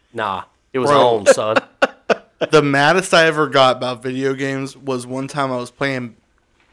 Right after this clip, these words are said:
Speaker 2: Big Ryan, my buddy Ryan, and I thought I was winning. I was up, like, fourteen nothing.
Speaker 1: Ryan was good at Madden.
Speaker 2: Yeah. This dude comes back and spanks me with a la-, well, he didn't spank me.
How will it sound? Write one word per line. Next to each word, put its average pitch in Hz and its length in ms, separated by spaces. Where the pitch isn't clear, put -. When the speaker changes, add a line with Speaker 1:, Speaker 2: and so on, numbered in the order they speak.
Speaker 2:
Big 151 260
Ryan, 147 480
my 139 80
buddy 147 300
Ryan, 147 480
and 127 640
I 139 80
thought 156 320
I 160 120
was 139 200
winning. 127 380
I 135 80
was 135 140
up, 131 160
like, 120 280
fourteen 131 440
nothing. 113 320
Speaker 1:
Ryan 202 220
was 233 180
good 107 180
at - 100
Madden. 82 220
Speaker 2:
Yeah. 117 240
This 302 280
dude 196 340
comes 156 300
back 131 420
and 120 120
spanks 123 460
me 113 220
with 147 160
a 147 40
la-, 135 240
well, 160 200
he 196 60
didn't 196 160
spank 160 260
me. 123 100